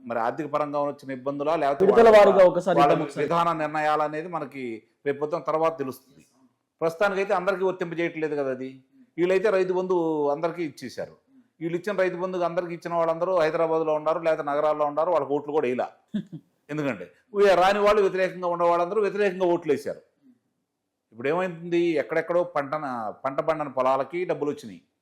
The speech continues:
Speaker 1: యాభై ఎకరాలు తోటలు, లేకపోతే, ఆ, ఏమంటారు దాన్ని, మన
Speaker 2: పుట్టలు, పుట్టలు, చెరువులకు కూడా.
Speaker 1: ఆహా, చెరువులకు కాదు.
Speaker 2: పోయిన, పోయినసారి ప్రభుత్వంలో
Speaker 1: ఈ, ఈ, ఈ వీళ్ళు ఫామ్ హౌస్లు కట్టుకొని నివా-, సరదాగా ఉండే వాళ్ళకి,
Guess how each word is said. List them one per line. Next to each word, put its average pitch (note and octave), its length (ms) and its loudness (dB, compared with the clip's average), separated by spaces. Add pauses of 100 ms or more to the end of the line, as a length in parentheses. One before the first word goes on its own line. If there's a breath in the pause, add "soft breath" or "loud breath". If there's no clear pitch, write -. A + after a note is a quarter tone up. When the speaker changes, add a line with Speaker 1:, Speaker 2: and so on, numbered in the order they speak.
(720)
Speaker 1:
యాభై C#3+ 260 0
ఎకరాలు D3+ 500 0
తోటలు, C#3+ 560 0
లేకపోతే, C3 760 -4 (380)
ఆ, A#2+ 40 -2 (520)
ఏమంటారు C3+ 340 0
దాన్ని, B2 380 -2
మన A#2+ 180 -4
Speaker 2:
పుట్టలు, G3+ 280 2
పుట్టలు, F#3 380 2
చెరువులకు F3+ 440 0
కూడా. D#3+ 320 -2 (120)
Speaker 1:
ఆహా, F#3+ 140 -6
చెరువులకు G3 500 -6
కాదు. F#2 420 -4
Speaker 2:
పోయిన, G#3 140 4
పోయినసారి A3+ 460 4
ప్రభుత్వంలో F3 640 0
Speaker 1:
ఈ, C3 260 -10
ఈ, B2 240 -4
ఈ C#3+ 180 -4
వీళ్ళు D3+ 500 -2
ఫామ్ E3+ 220 0
హౌస్లు E3+ 260 -4
కట్టుకొని D3 480 -6
నివా-, B2+ 720 2
సరదాగా C3+ 560 -2
ఉండే C3+ 220 -4
వాళ్ళకి, C3 420 -2